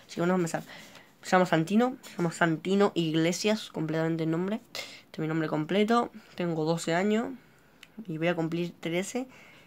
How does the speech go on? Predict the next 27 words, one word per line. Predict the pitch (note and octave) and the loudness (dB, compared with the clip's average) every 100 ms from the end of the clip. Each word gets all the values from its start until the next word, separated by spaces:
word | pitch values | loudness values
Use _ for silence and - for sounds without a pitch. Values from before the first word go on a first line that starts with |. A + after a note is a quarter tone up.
| - - - | -20 -20 -10
eh, | D#2+ D#2 | -6 -6
voy | - - - - A1+ - - E3 | -8 -10 -8 -8 -8 -8 -4 -2
a | |
cumplir | D#3+ D#3+ | 0 -2
trece | E3 F3+ G#3 G#3+ | -2 -2 -2 0
en, | E3+ D#3 | 0 0
a-, | D3+ D3+ D3+ | -2 -2 -4
en | D3 | 2
ahora, | D#3 D#3+ | 2 4
en | D3+ | 2
abril, | D3+ E3+ F3 | 0 0 0
el | |
veintiocho | D#3+ D#3+ E3+ F3 | 0 0 -2 -2
de | |
abril | E3+ F3 | -4 -4
cumplo | F3 D#3+ D#3+ | -4 -4 -4
trece | E3+ F3+ | -4 -4
años. | E3+ G#3+ B3+ - - - - - | -4 -6 -8 -16 -20 -20 -20 -10
Y | - D#3+ | -6 -4
nada, | D#3 D#3 D#3 D3+ | -2 -2 -4 -4
ahora | E3 E3 E3 | -6 -6 -8
estoy | - D#3+ | -4 0
grabando | D#3+ E3 E3 | 0 0 -2
esto | E3 - F#3+ | -4 -6 -4
en | F3 | -2
el | D#3+ | -4
dieciséis, | D#3 - - F3 G#3 | -6 -8 -8 -8 -10